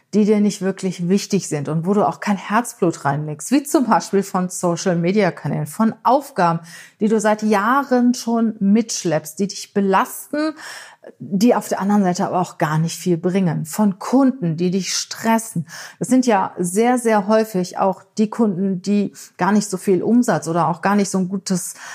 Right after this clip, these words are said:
Ergebnis produzieren, die dich auch so unwahrscheinlich stressen. Überleg dir, ob es wert ist, dass du mit denen weitermachst. Partnern,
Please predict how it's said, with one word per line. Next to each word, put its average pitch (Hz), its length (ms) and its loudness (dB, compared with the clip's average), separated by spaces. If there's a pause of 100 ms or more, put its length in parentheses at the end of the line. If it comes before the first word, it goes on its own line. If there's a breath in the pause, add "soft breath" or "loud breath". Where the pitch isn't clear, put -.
(160 loud breath)
Ergebnis 214 560 2
produzieren, 180 1120 0
die 180 140 0
dich 185 260 0
auch 175 100 -2
so - 160 -6
unwahrscheinlich 185 640 -2
stressen. 214 460 -2
Überleg 170 540 2
dir, 226 200 2
ob 202 140 -2
es - 220 -6
wert 165 260 2
ist, - 200 -6
dass - 140 -8
du 208 100 2
mit 208 220 0
denen 160 340 -2
weitermachst. 175 640 0 (380 loud breath)
Partnern, 202 800 0